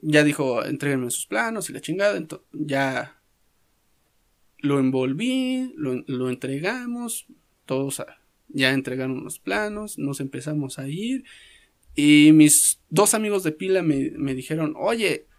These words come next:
¿y si en lugar de esperarnos a las calificaciones de una vez le hacemos la chillona?". Y yo estaba como que, mm, sí y no, sí y no. Eh, el chiste es de que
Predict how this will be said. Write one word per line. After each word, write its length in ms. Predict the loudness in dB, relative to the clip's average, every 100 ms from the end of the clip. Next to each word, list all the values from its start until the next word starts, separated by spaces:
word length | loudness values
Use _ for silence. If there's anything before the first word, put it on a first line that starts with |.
| _
¿y 240 | -10 -4 -2
si 180 | 4
en 80 | 6
lugar 520 | 6 4 2 2 2
de 140 | 0 0
esperarnos 500 | 0 -2 0 0 -2
a 40 |
las 140 | -6 -8
calificaciones 560 | -12 -14 -6 -2 0
de 60 | 0
una 120 | 0
vez 120 | -2
le 60 | -4
hacemos 300 | -4 -4 -4
la 80 | -10
chillona?". 460 | -10 -6 -6 -8 _ _ _ _ _ _ _ _ _ _ _ _ _ _ _ _ _ _ _ -20 -12
Y 520 | -6 -2 -2 -2 -2
yo 80 | -4
estaba 400 | -4 -2 -4 -4
como 320 | -10 -12 -14
que, 200 | -16 -16
mm, 680 | -14 -12 -12 -12 -14 -16 -16 _ _ _ _
sí 420 | -10 -6 -6 -6 -4
y 140 | -2
no, 480 | 0 0 -2 -2 -4
sí 360 | -6 -8 -10 -8
y 180 | -6 -4
no. 320 | -4 -6 -8 _ _ _ _ _ -12
Eh, 400 | -8 -6 -8 -10 -18 -20 _ _
el 240 | -2 0 0
chiste 400 | -2 0 0 -2
es 120 | 0
de 180 | -2 2
que 1040 | 4 4 4 2 2 2 2 0 -2